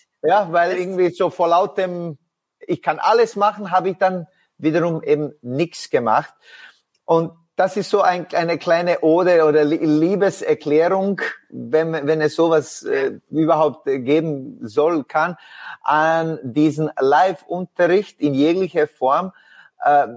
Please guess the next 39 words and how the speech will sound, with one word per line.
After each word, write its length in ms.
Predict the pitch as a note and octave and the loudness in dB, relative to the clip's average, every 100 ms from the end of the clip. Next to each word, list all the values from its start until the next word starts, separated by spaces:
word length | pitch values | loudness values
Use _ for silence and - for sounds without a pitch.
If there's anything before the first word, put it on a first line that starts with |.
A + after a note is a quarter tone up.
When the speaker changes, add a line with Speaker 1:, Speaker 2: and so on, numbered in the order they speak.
| - | -14
Speaker 2:
wo 540 | D3 A#2+ D#3 D#3+ C#3 A#2+ | -12 -2 2 2 0 -4
wirklich 340 | F3+ F#3+ F3 | -4 -2 -4
die 60 | - | 0
Leute, 380 | D3+ D#3+ F3+ D3 | 2 4 0 -4
so 180 | B2 F#3 | -4 0
wie 160 | D#3+ | 0
wir 220 | D#3 A3 | 2 0
jetzt 560 | D#3 D3+ F3 - - _ - | 2 0 -2 -6 -20 _ -2
da 180 | D#3+ F3 | 2 2
live 300 | D#3+ F3+ - | 2 2 -2
sind, 220 | F#3+ D#3 | -8 -4
die 60 | |
Leute 340 | D3+ D#3 E3 E3 | 0 0 0 -6
kommentieren 720 | - D3+ C#3 B2 F#3+ G#3 F#3+ | -6 -8 -8 -8 -2 0 -2
und 220 | - D#3+ | -6 -4
es 160 | D#3+ D3+ | -2 -2
gibt 260 | A3 - _ | -2 -4 _
eine 360 | E3+ F#3 G3 - | 0 0 0 0
Art 280 | E3 F3 - | 0 -2 0
Austausch, 580 | F3 F#3+ - D3 B2+ | 0 0 0 0 -2
natürlich 480 | C#3 C3+ - F3 D#3+ | -8 -10 -6 -6 -6
nicht 240 | D#3+ F3 F3 | -6 -8 -6
Speaker 1:
Genau. 280 | E3 E3 C#3+ | -2 -2 -2
Speaker 2:
den, 120 | B2+ B2 | -6 -2
den 240 | C#3+ C3+ | -2 0
wir 180 | C3+ B2 | 0 -2
kennen, 540 | - B2+ C3+ D#3+ G3 - _ - - - | -2 -4 -2 0 -2 -6 _ -20 -20 -2
ähm, 640 | D3 D3 D3+ D#3 D#3 D#3 D#3 _ | 2 4 2 0 -2 -2 -4 _
aber 320 | F3 F#3+ G3 - | 0 2 2 0
es, 440 | - F#3+ - - - | -4 -10 -10 -18 -8
nachdem 360 | E3+ D3+ D#3+ C#3+ | -6 0 0 0
es 140 | C3+ | -2
anders 380 | C3 C3 C3 - | -4 -2 -2 -4
nicht 200 | B2+ - | -10 -2
geht, 300 | D3+ F#3 - | 0 0 -2
nehmen 640 | D3+ C#3+ D3 D#3 E3+ E3 | -8 -6 -2 0 2 2
wir 140 | D3 D3+ | 2 2
das 220 | D3+ C#3+ | 2 0
auch. 320 | B2+ C3 A2+ | 0 0 0